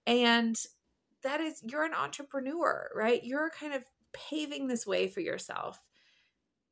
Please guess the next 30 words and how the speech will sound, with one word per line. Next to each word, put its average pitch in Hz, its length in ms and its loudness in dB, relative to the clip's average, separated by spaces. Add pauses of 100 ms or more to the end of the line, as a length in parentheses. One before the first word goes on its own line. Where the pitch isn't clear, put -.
(120)
Then 254 400 4
you 285 260 0
need 262 520 0
to 247 100 -2
have 220 540 2 (200)
all 220 320 4
these 220 280 0 (100)
different 214 500 -4
moments 175 720 -6
of 185 140 -12
change 180 460 -6
and 185 180 -6
breakthrough 285 680 -4 (160)
as 208 400 -2
you 226 180 0
grow 202 680 4
and 170 100 -8
adapt 190 840 0
and, 170 320 -8 (500)
and 190 240 0
learn 214 800 2 (140)
and 185 540 -2
expand. - 640 -4 (260)
That's 277 360 2
just - 440 -2 (100)
a 220 200 -2
part 233 420 -2
of 220 160 2
this 208 320 -4
world - 420 -6